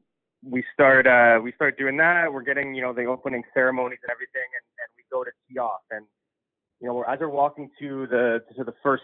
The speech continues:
tee, I, I popped another Adderall. So I already taken one. I took a second just to make sure, you know, I'm, I'm hyper-focused. I wanted to be focused. Um, you know, at this point, I was doing a list,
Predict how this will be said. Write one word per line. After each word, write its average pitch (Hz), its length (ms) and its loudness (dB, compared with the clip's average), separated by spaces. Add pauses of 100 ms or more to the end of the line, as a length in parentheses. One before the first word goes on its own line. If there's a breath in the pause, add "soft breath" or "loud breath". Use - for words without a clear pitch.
(120)
tee, 175 280 0 (200)
I, 123 200 4 (120)
I 123 80 4 (140)
popped 131 240 4 (400)
another 139 320 0
Adderall. 123 340 0
So 139 80 -2
I 139 60 2
already 160 160 2
taken 151 300 -4
one. 127 220 -2
I 113 160 -6
took - 120 -6
a 117 120 -12
second 120 380 -4 (480)
just 143 160 -10
to 139 60 -8
make 127 160 2 (100)
sure, 127 160 -2
you 120 80 -6
know, 113 300 -2 (540)
I'm, 113 160 -8
I'm 104 100 -6
hyper-focused. - 840 -2
I - 60 -8
wanted 147 220 4
to 139 60 0
be 131 120 0
focused. 110 360 0 (1000 soft breath)
Um, 117 580 2 (840)
you 143 80 -4
know, 113 200 -2
at 127 220 0
this 175 200 0
point, 180 160 4
I 143 160 4
was 139 140 -2 (100)
doing 160 240 -2
a 139 40 -2
list, 139 160 -4